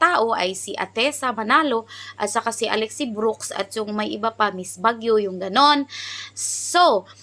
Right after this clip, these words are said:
hinahype ng masyado, pinapasikat ng masyado, pinag-aawayan, pinagkukumpara. Tapos,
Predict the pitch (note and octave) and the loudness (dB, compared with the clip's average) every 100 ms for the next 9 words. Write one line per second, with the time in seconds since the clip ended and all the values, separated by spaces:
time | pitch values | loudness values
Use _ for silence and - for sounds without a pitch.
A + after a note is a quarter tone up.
0 | - - D#4 E4 E4+ D#4 D#4+ - - C4+ | -20 -2 2 4 2 2 0 0 0 0
1 | B3+ C4 - C#4 C4 C#4 C#4 B3+ A#3+ A#3+ | 0 -2 0 0 2 0 0 -2 -4 -6
2 | A#3+ B3+ A#3+ A#3+ A#3+ A3+ A#3 - A#3+ A#3 | -6 -6 -8 -10 -8 -6 -6 -4 -4 -2
3 | B3 - A#3 A3 G#3 A3+ - A3+ A3+ A3+ | -2 -4 -6 -6 0 2 4 2 2 2
4 | A3+ A3 A3 G#3+ - - - C4 C4 B3+ | 2 0 -2 -6 -14 -12 -2 0 0 -2
5 | B3+ B3 B3 A#3+ A#3+ A3+ G3+ G3+ - - | -6 -4 -6 -2 0 2 0 -4 -14 -20
6 | - _ D4+ F4 - C4 C4 | -20 _ 2 4 2 2 2